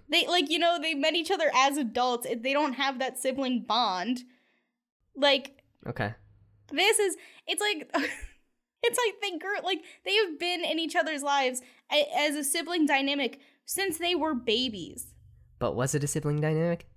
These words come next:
Speaker 2: They've both been in love with each other since they've known kinda,
Speaker 1: Do we
Speaker 2: sorta
Speaker 1: know
Speaker 2: what
Speaker 1: that?
Speaker 2: love. That's what they say, at least.
Speaker 1: I just think it's fucked up.
Speaker 2: And they run, they ran away with each other, like, twice,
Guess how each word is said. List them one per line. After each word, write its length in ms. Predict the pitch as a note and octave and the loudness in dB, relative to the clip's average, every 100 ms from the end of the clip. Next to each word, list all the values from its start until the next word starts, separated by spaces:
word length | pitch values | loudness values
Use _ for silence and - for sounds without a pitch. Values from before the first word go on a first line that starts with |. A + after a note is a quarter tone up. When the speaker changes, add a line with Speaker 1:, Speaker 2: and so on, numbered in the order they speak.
| _ - | _ -2
Speaker 2:
They've 240 | C3 A#2+ | -2 0
both 320 | C3 C#3+ - | 0 0 0
been 140 | C#3 C3+ | -2 0
in 120 | C3+ | 0
love 140 | C3+ | 0
with 140 | C#3 C3+ | 0 -2
each 140 | B2+ | 0
other 300 | B2 B2 A2 _ _ _ _ - _ _ _ _ _ _ _ _ - | 2 2 0 _ _ _ _ -20 _ _ _ _ _ _ _ _ -12
since 380 | - C3 A#2+ - | -2 0 0 0
they've 340 | C3 A#2+ G#2+ | 2 0 0
known 400 | B2 A#2+ A#2+ A#2 - - _ _ _ _ _ _ _ _ _ _ _ _ _ - | 0 2 0 -4 -8 -20 _ _ _ _ _ _ _ _ _ _ _ _ _ -4
kinda, 380 | B2+ B2+ A#2+ | 0 2 2
Speaker 1:
Do 160 | A2+ F#4 | 4 4
we 80 | G4 | 4
Speaker 2:
sorta 220 | - A#2+ | 4 6
Speaker 1:
know 100 | - | 6
Speaker 2:
what 200 | F#5+ F#4+ | 4 2
Speaker 1:
that? 60 | B2 | 2
Speaker 2:
love. 280 | A#2 A2+ - - _ _ _ _ - | 0 0 -6 -20 _ _ _ _ -10
That's 140 | E3+ | -6
what 100 | F#3+ | -2
they 100 | B2+ | -2
say, 320 | - E3 G3+ - _ - | 0 -2 -2 -14 _ -8
at 120 | G#2+ | -4
least. 220 | G#2+ - - - _ _ _ _ _ _ _ | -4 -8 -16 -20 _ _ _ _ _ _ _
Speaker 1:
I 120 | D#4 G4 | 2 4
just 180 | F#4+ - | 2 0
think 200 | B3+ G3 | -4 -6
it's 140 | - | -14
fucked 280 | - - - | -16 -18 -16
up. 160 | - - _ _ _ _ - | -18 -18 _ _ _ _ -2
Speaker 2:
And 100 | C#3+ | 2
they 100 | C3+ | 4
run, 360 | C#3 D3 - B2+ | 4 2 0 0
they 120 | B2+ | 0
ran 300 | A#2+ B2 C3+ | 2 2 4
away 220 | B2+ D#3 | 4 4
with 140 | D#3 A#2+ | 2 0
each 140 | - | 0
other, 180 | A2+ A2+ | 2 2
like, 240 | G#2+ G#2+ | 0 -2
twice, 420 | - A2 A2 - | -4 0 0 -2